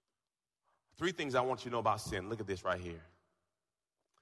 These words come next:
Sin will always take you further than you wanted to go.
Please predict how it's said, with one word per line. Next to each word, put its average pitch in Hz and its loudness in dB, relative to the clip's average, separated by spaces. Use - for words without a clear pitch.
Sin 185 2
will 123 0
always 156 2
take 165 -6
you 123 -10
further 185 -4
than 101 -4
you 95 -8
wanted 107 -6
to 131 -10
go. 85 -14